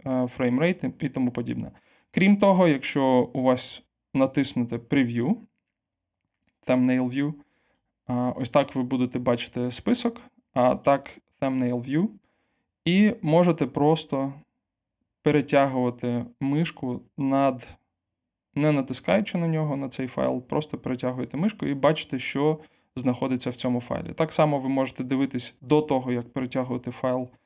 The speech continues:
а, в ваш проект. Можна його відкривати тут.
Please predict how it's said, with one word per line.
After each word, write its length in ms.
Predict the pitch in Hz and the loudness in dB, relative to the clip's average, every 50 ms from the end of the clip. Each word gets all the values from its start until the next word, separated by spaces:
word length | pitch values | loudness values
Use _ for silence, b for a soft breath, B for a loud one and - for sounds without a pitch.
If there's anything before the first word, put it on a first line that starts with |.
| _ _ _ _ _ _ _ - | _ _ _ _ _ _ _ -4
а, 320 | 127 127 127 127 127 127 | 0 2 2 4 4 2
в 80 | 123 120 | 2 2
ваш 240 | 120 127 127 123 - | 2 2 2 2 0
проект. 540 | - 131 143 165 190 202 202 - - - - - _ _ _ _ _ _ _ _ _ _ _ - | -2 0 2 4 4 2 2 -2 -18 -20 -20 -20 _ _ _ _ _ _ _ _ _ _ _ -6
Можна 480 | 135 127 127 123 120 120 120 117 123 127 | -4 -2 -2 -2 -2 -2 -2 -2 -4 -6
його 420 | 127 127 120 120 123 120 120 120 | -6 -6 -8 -8 -8 -8 -8 -8
відкривати 600 | 123 123 - _ - 131 120 117 117 117 - - | -8 -10 -14 _ -12 -10 -8 -8 -8 -10 -12 -14
тут. 360 | - - - 208 214 - - | -12 -6 -6 -6 -6 -6 -14